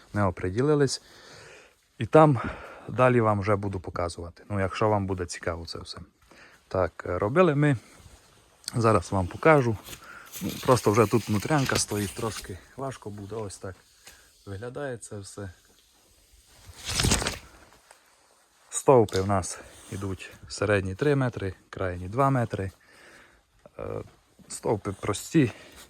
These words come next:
нарубали, не акацові, там, ну,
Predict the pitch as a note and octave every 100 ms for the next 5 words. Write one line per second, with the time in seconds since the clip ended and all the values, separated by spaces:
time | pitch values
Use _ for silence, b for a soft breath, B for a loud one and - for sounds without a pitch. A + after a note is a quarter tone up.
0 | B B - - G#2 G2+ A2 G2+ F#2+ -
1 | b b b _ A#2+ G#2 F#2 - F2+ -
2 | C#3 A#2 G2 F#2 F#2 F#2